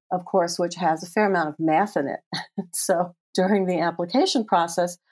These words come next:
I was called in to meet with a new department head who was starting a new curriculum for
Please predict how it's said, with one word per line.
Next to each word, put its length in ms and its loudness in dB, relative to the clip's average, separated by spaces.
I 100 2
was 160 -4
called 280 2
in 180 2
to 120 -4
meet 220 0
with 160 -4
a 60 0
new 200 -2
department 640 -2
head 260 -2
who 80 -2
was 160 -4
starting 420 -2
a 220 -4
new 200 0
curriculum 580 -4
for 420 -4